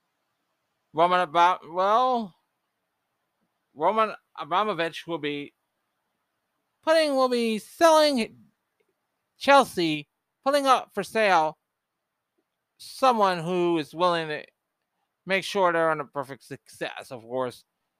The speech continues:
E S P N reports Roman Abramovich has confirmed his intention to sell Chelsea.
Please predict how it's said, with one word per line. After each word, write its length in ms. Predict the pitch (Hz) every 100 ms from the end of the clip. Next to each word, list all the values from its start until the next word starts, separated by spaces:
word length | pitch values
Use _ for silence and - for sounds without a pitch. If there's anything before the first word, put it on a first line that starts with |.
| _
E 100 | 131
S 100 | 131
P 180 | - 131
N 100 | 127
reports 540 | 120 - 196 202 175 - -
Roman 300 | 139 131 123
Abramovich 680 | 113 147 185 175 165 160 - _ _
has 220 | 165 220
confirmed 500 | - 233 226 220 214
his 160 | 214 214
intention 380 | 220 208 185 196
to 80 | 185
sell 240 | 151 143
Chelsea. 560 | - 180 175 - 123